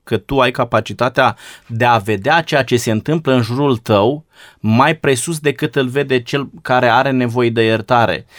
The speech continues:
Îți dai seama că cel care a greșit este o victimă a lui Satan, îți dai seama că există mai presus de toate un Dumnezeu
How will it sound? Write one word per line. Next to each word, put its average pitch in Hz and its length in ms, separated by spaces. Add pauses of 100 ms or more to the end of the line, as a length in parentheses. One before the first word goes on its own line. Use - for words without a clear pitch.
(180)
Îți 117 180
dai 143 160
seama 170 300
că 127 400 (140)
cel 143 180
care 151 160
a 139 60
greșit 127 320
este 131 220
o 113 160
victimă 113 600
a 92 80
lui 117 120
Satan, 113 540 (220)
îți 113 120
dai 135 140
seama 165 240
că 151 120
există 143 420
mai 135 160
presus 127 300
de 131 100
toate 131 220
un 135 140
Dumnezeu 123 640